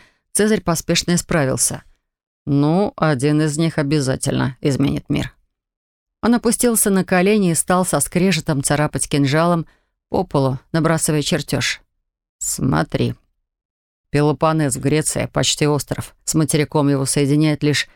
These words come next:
Коринфский перешеек. Так вот, представь себе,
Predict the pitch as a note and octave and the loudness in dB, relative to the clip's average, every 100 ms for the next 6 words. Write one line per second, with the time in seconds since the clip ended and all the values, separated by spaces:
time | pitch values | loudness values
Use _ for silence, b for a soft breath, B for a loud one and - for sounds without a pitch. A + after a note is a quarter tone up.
0 | b - D#3 D3+ D3+ - - D3+ - C#3 | b -2 0 2 0 -4 0 0 0 -2
1 | C3+ - - - _ _ F3 - - - | 0 -2 -4 -6 _ _ -6 -4 -6 -8
2 | _ _ _ - D#3 - G3 E3+ - C3+ | _ _ _ -2 0 2 0 0 0 -2
3 | B2 | -2